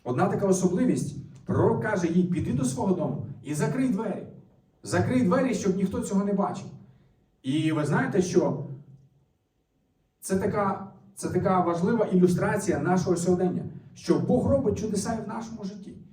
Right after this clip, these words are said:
Тільки Він робить це не для того, щоб зробити шоу, зробити якусь телевізійну програму з цього. Бог робить чудеса. Я свідок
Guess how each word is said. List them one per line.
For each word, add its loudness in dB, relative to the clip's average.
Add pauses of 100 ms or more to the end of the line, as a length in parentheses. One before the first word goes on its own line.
(180)
Тільки -2
Він -4
робить 0
це -4
не -6
для -8
того, -4
щоб -8 (320)
зробити -4
шоу, -4
зробити -10
якусь -8 (460)
телевізійну -2
програму -4
з -8
цього. -8 (220)
Бог 2
робить 6
чудеса. -2
Я 4
свідок 0